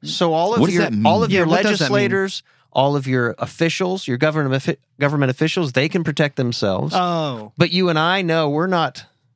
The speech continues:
Speaker 1: <laughs> we're not
Speaker 3: We're not
Speaker 1: do that
Speaker 3: important
Speaker 1: kind of
Speaker 3: enough.
Speaker 1: protection.
Speaker 3: Yeah.
Speaker 1: Praise, well, praise God, and thanks, thanks to Clarence Thomas, and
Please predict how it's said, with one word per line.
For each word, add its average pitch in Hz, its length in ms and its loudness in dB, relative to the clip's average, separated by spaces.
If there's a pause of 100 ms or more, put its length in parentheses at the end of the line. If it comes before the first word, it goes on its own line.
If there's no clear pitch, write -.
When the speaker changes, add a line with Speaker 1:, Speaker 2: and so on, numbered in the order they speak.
(100)
Speaker 1:
<laughs> - 460 -18
we're 156 100 2
not 160 80 4
Speaker 3:
We're 233 60 4
not 220 120 0
Speaker 1:
do 156 160 4
that 151 60 2
Speaker 3:
important - 220 0
Speaker 1:
kind 131 80 0
of 131 80 0
Speaker 3:
enough. 127 100 0
Speaker 1:
protection. 113 360 -4 (460)
Speaker 3:
Yeah. 151 180 0
Speaker 1:
Praise, 160 220 -4
well, 110 260 -8 (120)
praise 151 300 -2
God, 127 320 0
and 107 100 -8
thanks, - 500 -6 (160)
thanks 123 280 -6
to - 80 -10
Clarence 120 360 -2
Thomas, 110 480 -4
and 95 200 -6